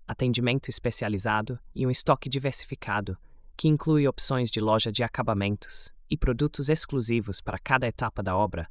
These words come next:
Ajudamos você a realizar projetos com precisão e segurança. Clientes satisfeitos relatam como a adequação de nossos itens contribuiu para a solução de desafios práticos,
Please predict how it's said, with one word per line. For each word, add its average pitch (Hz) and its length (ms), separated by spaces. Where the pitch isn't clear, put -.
Ajudamos 131 480
você 120 380
a 101 80
realizar 113 500
projetos 110 680
com 107 180
precisão 120 600
e 113 40
segurança. 92 640
Clientes 180 460
satisfeitos - 840
relatam 143 540
como 120 220
a 127 160
adequação 139 680
de 107 100
nossos 98 340
itens - 540
contribuiu 139 580
para 107 160
a 98 40
solução 110 480
de 98 120
desafios 101 520
práticos, - 640